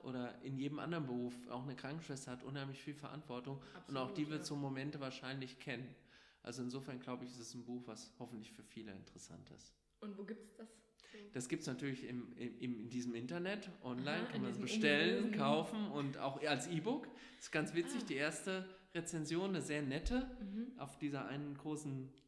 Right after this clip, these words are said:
Speaker 1: Plattform, wo viele Leute Sachen kaufen und
Speaker 2: Mit
Speaker 1: bestellen.
Speaker 2: A-Form?
Speaker 1: Wir machen keine Werbung,
Speaker 2: Nee.
Speaker 1: genau,
Speaker 2: <laughs>
Speaker 1: äh, weil ich auch mein, meine lokale Buchhandlung, äh, unterstütze.
Speaker 2: Ja.
Speaker 1: Aber, ähm, ist egal, es gibt's wirklich überall und,
Speaker 2: Ja.
Speaker 1: äh, da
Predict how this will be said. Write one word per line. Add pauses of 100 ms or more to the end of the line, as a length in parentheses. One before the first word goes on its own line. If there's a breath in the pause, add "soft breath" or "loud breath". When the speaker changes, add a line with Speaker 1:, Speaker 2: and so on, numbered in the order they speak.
(140)
Speaker 1:
Plattform,
wo
viele
Leute
Sachen
kaufen
und
Speaker 2:
Mit
Speaker 1:
bestellen.
Speaker 2:
A-Form?
Speaker 1:
Wir
machen
keine
Werbung,
Speaker 2:
Nee.
Speaker 1:
genau, (260)
Speaker 2:
<laughs>
Speaker 1:
äh,
weil
ich
auch
mein,
meine
lokale
Buchhandlung,
äh,
unterstütze. (200 loud breath)
Speaker 2:
Ja. (180 loud breath)
Speaker 1:
Aber,
ähm,
ist
egal,
es
gibt's
wirklich
überall
und,
Speaker 2:
Ja.
Speaker 1:
äh, (420 loud breath)
da